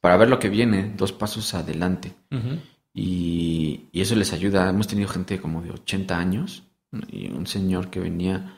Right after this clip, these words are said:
Speaker 1: eh, no se podía parar, obvio, a hacer el canvas, lo hacíamos en su mesa.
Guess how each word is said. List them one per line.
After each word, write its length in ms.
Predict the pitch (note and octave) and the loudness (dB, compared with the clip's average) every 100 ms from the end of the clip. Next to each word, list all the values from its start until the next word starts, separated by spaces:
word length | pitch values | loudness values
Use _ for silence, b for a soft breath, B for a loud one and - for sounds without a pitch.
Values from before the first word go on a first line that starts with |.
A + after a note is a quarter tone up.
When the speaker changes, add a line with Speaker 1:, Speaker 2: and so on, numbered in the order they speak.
| B B B B _ _ | B B B B _ _
Speaker 1:
eh, 260 | A1 B1 A#1 | -12 -8 -4
no 100 | E2+ | -4
se 100 | F#2+ | -4
podía 340 | - F2+ F2 | -4 -4 -2
parar, 300 | F2+ E2+ F2+ | -2 0 0
obvio, 320 | F2+ F#2 F#2+ | 0 -2 -2
a 40 | F#2 | -4
hacer 260 | - F#2 G2 D#2+ - | -6 -10 -8 -10 -8
el 140 | - - | -10 -4
canvas, 480 | E2+ F2+ - - | 0 2 0 -4
lo 80 | - | -8
hacíamos 440 | F#2 F#2+ F#2 F#2 F#2 | -8 -6 -4 -6 -8
en 100 | F#2 | -8
su 140 | G#2+ | -4
mesa. 420 | F#2+ - - - | -2 -2 -4 -8